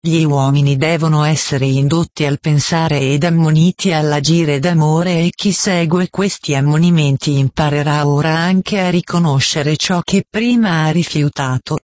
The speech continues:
imparerà a credere in un creatore il quale nel suo amore si avvicina agli uomini per aiutarli.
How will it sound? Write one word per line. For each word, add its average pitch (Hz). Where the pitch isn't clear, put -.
imparerà 175
a 147
credere 170
in 139
un 156
creatore 170
il 143
quale 170
nel 147
suo 190
amore 156
si 156
avvicina 160
agli 151
uomini 131
per 175
aiutarli. 123